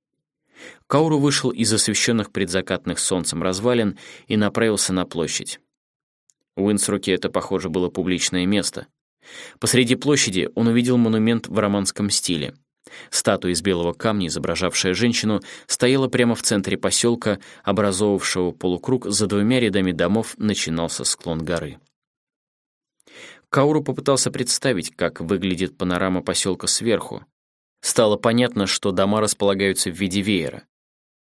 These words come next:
За обнесённым балюстрадой памятником он обнаружил яму, цилиндр с круглым отверстием. Это, разумеется, был колодец. И, конечно, в нём оказалась вода,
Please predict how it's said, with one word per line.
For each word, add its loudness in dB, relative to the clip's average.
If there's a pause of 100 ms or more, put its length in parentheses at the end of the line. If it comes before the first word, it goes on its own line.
За 2
обнесённым 2
балюстрадой 2
памятником -2
он 2
обнаружил 0
яму, -2 (380)
цилиндр 4
с -2
круглым 0
отверстием. -4 (500)
Это, -4
разумеется, -2
был -2
колодец. -2 (480)
И, 4
конечно, 0
в -6
нём -4
оказалась -2
вода, 0